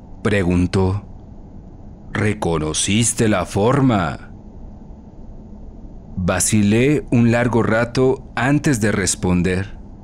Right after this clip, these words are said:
Tenía miedo del compromiso involucrado en decir sí.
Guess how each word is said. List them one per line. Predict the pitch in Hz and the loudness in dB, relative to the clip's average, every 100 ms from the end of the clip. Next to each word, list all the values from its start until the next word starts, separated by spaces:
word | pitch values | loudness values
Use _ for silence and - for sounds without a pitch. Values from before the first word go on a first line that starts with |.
| - - - - - - - - - - - - - | -18 -18 -16 -16 -18 -16 -18 -16 -16 -16 -16 -10 0
Tenía | 110 131 160 165 | 4 6 6 6
miedo | 147 147 156 151 175 165 - | 6 6 4 4 4 2 2
del | 113 107 | 2 2
compromiso | - 110 107 113 110 139 143 160 | 4 2 4 4 6 6 4 4
involucrado | 147 117 101 87 113 117 123 147 151 - - - - | 4 4 4 2 2 4 4 4 2 -2 -16 -16 -2
en | 107 107 | 2 4
decir | 101 98 - 127 156 156 | 4 2 4 4 6 4
sí. | - 104 101 104 | 2 2 4 2